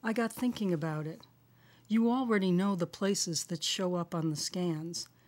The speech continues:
and the other places those places gossip with, snickering in their cruel, contorting language of pain. But since you asked, and I got thinking about it,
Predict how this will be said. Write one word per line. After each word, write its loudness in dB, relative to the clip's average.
and 2
the 4
other 2
places -2
those 2
places -4
gossip -4
with, -12
snickering 2
in 4
their 2
cruel, -2
contorting -4
language -2
of -10
pain. -4
But -2
since 4
you 2
asked, -6
and 2
I 4
got -2
thinking 0
about -4
it, -14